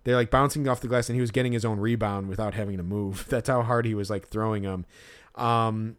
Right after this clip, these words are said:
and then his friend caught up to him, but eventually that first kid, I think, ended up hitting a three-pointer and winning the game.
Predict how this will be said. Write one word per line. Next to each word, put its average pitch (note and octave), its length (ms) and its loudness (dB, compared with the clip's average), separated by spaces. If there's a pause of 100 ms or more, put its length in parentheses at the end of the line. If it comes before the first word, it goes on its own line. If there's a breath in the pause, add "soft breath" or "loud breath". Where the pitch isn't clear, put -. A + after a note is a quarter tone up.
(160)
and C3 120 -4
then C3+ 120 2
his C3+ 160 0
friend D3 280 2
caught B2+ 180 2
up B2+ 120 2
to C3 200 -2
him, B2 100 0
but A2+ 140 2
eventually B2+ 400 2
that A2 160 2
first A#2 240 -2
kid, A2+ 160 0
I G#2 80 0
think, G#2+ 240 -4 (300 soft breath)
ended C3 220 2
up A#2 260 2
hitting D3 320 4
a C3 40 2
three-pointer B2 460 0
and G#2+ 140 0
winning A#2 280 2
the G#2 80 -2
game. G2 600 -2